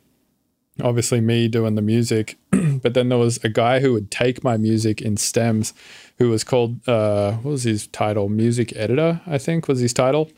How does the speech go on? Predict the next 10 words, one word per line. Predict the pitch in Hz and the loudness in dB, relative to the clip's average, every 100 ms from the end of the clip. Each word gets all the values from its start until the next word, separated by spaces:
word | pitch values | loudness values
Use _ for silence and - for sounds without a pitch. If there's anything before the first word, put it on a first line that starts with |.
| - - - _ _ _ | -20 -20 -20 _ _ _
And | 123 117 113 - _ 120 | 0 0 -2 -6 _ -2
basically | 127 123 - 120 113 | 0 0 2 2 4
he | 123 | 2
would | 120 | 2
take | 120 117 | 0 0
my | 113 110 | 0 -2
shit | - 120 - | 0 0 0
out | 110 | -2
of | 104 | 2
Ableton | 107 113 113 110 107 | 2 2 0 -2 -2